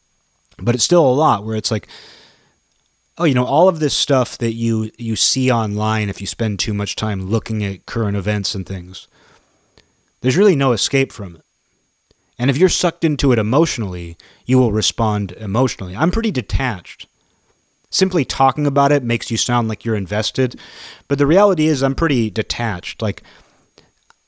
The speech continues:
I don't feel threatened by this. Like, I, I feel pretty secure in who I am and what I'm all about. But I'm observant of it.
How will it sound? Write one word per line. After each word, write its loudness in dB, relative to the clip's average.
I 0
don't -2
feel 0
threatened 0
by -2
this. -8
Like, -4
I, -2
I 0
feel 2
pretty 0
secure 0
in 0
who 0
I 0
am -6
and -6
what 2
I'm 2
all -2
about. -8
But 2
I'm 2
observant 2
of -10
it. -18